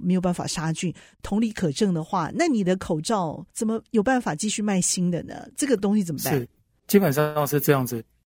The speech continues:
Speaker 2: 我们是在抑菌的效果，它本身经过检测以后，水洗五次以后，它依然是存在。但是我们要注意一件事情，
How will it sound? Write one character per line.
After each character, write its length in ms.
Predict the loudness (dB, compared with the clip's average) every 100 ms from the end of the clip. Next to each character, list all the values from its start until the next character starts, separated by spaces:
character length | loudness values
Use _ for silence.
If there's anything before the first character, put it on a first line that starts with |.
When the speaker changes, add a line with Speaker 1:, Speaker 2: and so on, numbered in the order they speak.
| -4
Speaker 2:
我 100 | -4
们 100 | -2
是 160 | 0
在 180 | 2 2 0
抑 160 | -6
菌 180 | -2 -2
的 120 | -2
效 200 | 0 -2
果， 240 | -2 -8 -6
它 140 | -4 -4
本 200 | -4 -6
身 240 | -6 -4
经 120 | -4 0
过 240 | 0 0 -4
检 200 | -6 -2
测 200 | -2 -2
以 80 | -4
后， 260 | -4 -4 -6 _ _ _
水 200 | 2 4
洗 200 | 4 2 0
五 100 | -2
次 160 | -2
以 120 | 0
后， 80 | 0
它 120 | -2 -6
依 120 | -4
然 160 | -4 -4
是 80 |
存 200 | -6 -6
在。 200 | -6 -6 -4
但 120 | -2
是 100 | 0
我 100 | 0
们 100 | -2
要 80 | -2
注 180 | 0 0
意 60 |
一 20 |
件 160 | 0 -2
事 160 | -2 -4
情， 180 | -6